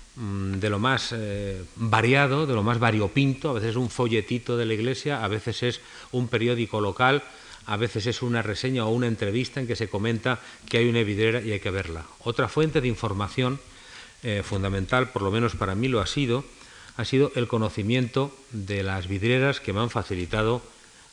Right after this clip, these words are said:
los artistas, los propios vidrieros. Algunos con frecuencia me envían diapositivas, me dicen que están haciendo una, en una obra en tal o cual edificio. Eso permite acudir, verlo y estudiarlo, pero también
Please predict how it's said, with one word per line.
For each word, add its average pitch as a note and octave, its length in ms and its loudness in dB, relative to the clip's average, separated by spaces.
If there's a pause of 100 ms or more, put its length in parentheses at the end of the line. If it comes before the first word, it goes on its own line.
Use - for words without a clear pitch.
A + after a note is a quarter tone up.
los A2 180 -2
artistas, F#2 640 -6
los G#2 100 -2
propios A2 360 -2
vidrieros. E2 580 -6 (320)
Algunos G2 320 -6
con G2 160 -4
frecuencia A#2 600 -2 (460)
me G2+ 60 -4
envían G#2 260 0
diapositivas, B2 920 0
me F#2 140 -6
dicen F#2+ 260 -6
que F#2+ 60 -4
están G#2 200 -4
haciendo G#2 300 -2
una, F#2+ 340 -2
en G2 100 -4
una G2+ 200 0
obra A2 220 2
en F#2 120 -4
tal A2 240 0
o G2 80 0
cual G2+ 180 -2
edificio. G#2+ 540 -2 (600)
Eso B2 220 2
permite A#2+ 540 4
acudir, A2 480 2 (640)
verlo B2 480 2 (200)
y G2+ 80 0
estudiarlo, B2+ 640 2 (840)
pero D3 180 8
también F3+ 460 4